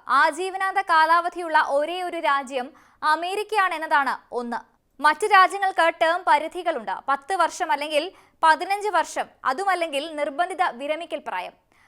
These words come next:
അമേരിക്കയിൽ മാത്രമെന്ന മറ്റൊരു സവിശേഷത പരമോന്നത കോടതിയുടെ അപാരമായ അധികാരവും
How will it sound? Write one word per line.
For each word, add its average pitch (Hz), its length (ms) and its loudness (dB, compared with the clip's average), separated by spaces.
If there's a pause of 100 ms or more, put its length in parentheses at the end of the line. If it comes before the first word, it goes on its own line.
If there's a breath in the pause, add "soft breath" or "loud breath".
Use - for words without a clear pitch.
(120)
അമേരിക്കയിൽ 403 540 0
മാത്രമെന്ന 359 580 2
മറ്റൊരു 349 360 -2
സവിശേഷത 302 800 -2
പരമോന്നത 330 540 0
കോടതിയുടെ 330 480 -2
അപാരമായ 330 640 0
അധികാരവും 302 680 -4